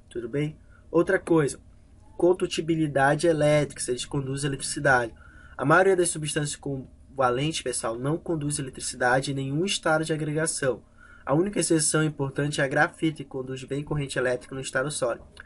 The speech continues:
Com exceção da grafita, pessoal, o resto das substâncias moleculares praticamente não conduz eletricidade.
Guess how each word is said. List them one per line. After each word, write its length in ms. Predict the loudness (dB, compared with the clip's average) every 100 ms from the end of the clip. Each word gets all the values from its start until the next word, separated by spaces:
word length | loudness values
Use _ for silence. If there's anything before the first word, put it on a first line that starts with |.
| -20 -6
Com 100 | 4
exceção 320 | 4 6 4
da 140 | 4 4
grafita, 460 | 4 4 2 2
pessoal, 360 | -2 -2 0 0
o 40 |
resto 320 | 2 2 2 -4
das 80 |
substâncias 440 | -4 -6 -6 -6 -6
moleculares 480 | -8 -4 0 0 0
praticamente 600 | -4 -4 -6 -6 -6 -6
não 140 | -8
conduz 360 | -2 -2 0 -4
eletricidade. 640 | -6 -4 -4 0 -2 -2